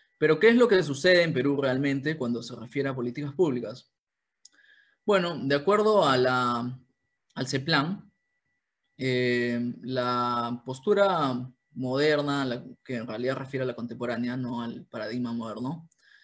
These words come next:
eh, está orientada al logro de resultados que impacten de manera positiva en el bienestar del ciudadano y el desarrollo del país,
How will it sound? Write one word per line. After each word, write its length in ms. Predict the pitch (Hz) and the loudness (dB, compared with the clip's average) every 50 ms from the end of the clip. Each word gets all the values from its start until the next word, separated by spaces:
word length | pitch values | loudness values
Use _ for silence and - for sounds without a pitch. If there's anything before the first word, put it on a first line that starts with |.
| _ _ _ _ _ _ | _ _ _ _ _ _
eh, 220 | - 131 127 127 | -6 -2 -2 -2
está 420 | 123 127 - - 170 170 170 165 147 | -2 -4 -2 2 4 6 6 6 4
orientada 640 | 143 143 135 127 123 127 143 160 160 156 156 160 147 | 4 2 2 0 -2 0 2 2 4 4 4 4 2
al 120 | 127 131 | 2 2
logro 260 | 139 139 147 151 151 | 2 2 2 2 2
de 80 | 147 139 | 2 0
resultados 540 | 139 127 127 - 120 117 156 151 165 165 165 | -2 -4 -8 -10 -6 0 2 2 2 0 -2
que 80 | - | -6
impacten 340 | 131 123 143 143 - 165 165 | -6 -4 -4 -6 -4 -4 -2
de 80 | 147 131 | -2 -2
manera 320 | 123 127 139 151 165 165 | -2 -2 -2 -2 -2 -2
positiva 540 | 165 143 - - - - 151 156 151 151 151 | -4 -8 -10 -12 -8 -6 -2 0 0 0 0
en 100 | 147 131 | -2 -4
el 140 | 120 117 - | -6 -8 -8
bienestar 440 | 117 120 123 110 - - 147 139 | -10 -12 -12 -12 -8 -6 -4 -4
del 140 | 151 156 151 | -4 -4 -6
ciudadano 500 | 147 - 127 120 113 117 123 127 135 139 | -6 -8 -8 -6 -4 -4 -4 -4 -4 -6
y 120 | 143 135 131 | -6 -6 -6
el 80 | 123 | -8
desarrollo 540 | 113 120 - - 120 117 127 131 131 131 131 | -8 -12 -16 -18 -16 -8 -6 -4 -4 -2 -4
del 120 | 131 135 | -4 -4
país, 500 | 135 139 131 139 165 196 - - - _ | -2 -2 -2 0 -2 -4 -6 -10 -16 _